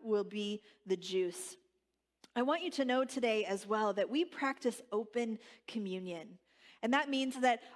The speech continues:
all who choose to follow Jesus are invited to partake in communion today. Now, I want to invite you, as you take those elements today, to just hold them in your hands. In a few minutes after everyone's been served, I'll lead us and we'll partake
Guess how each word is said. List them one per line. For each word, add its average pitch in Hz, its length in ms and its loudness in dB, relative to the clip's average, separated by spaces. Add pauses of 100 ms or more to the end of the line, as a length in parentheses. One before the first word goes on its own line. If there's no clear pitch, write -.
(160)
all 269 360 4
who 277 200 -2
choose 262 480 -2
to 262 140 -4
follow 240 520 0
Jesus 196 500 -4
are 202 160 0
invited 208 760 0
to 247 100 -6
partake 196 720 -6 (300)
in 196 120 -4
communion 180 800 -8 (100)
today. 165 460 -6 (840)
Now, 254 140 4
I 285 40 4
want 320 200 2
to 381 120 -2
invite 208 420 2
you, 196 220 2
as 190 140 -2
you 214 80 -6
take 262 400 -2
those 302 180 0 (120)
elements 190 480 -4
today, 180 380 0
to 233 100 -4
just 349 280 -2
hold 254 560 0
them 277 360 0 (260)
in 220 140 -2
your 202 100 -2
hands. 185 480 -12 (320)
In 214 240 -2 (240)
a 233 80 2
few 269 240 0
minutes 262 380 2
after 233 260 2
everyone's 240 480 0
been 240 180 -2
served, 214 360 0
I'll 220 240 2
lead 226 240 0
us 226 200 0
and 196 140 -6
we'll 226 120 0
partake 208 680 -4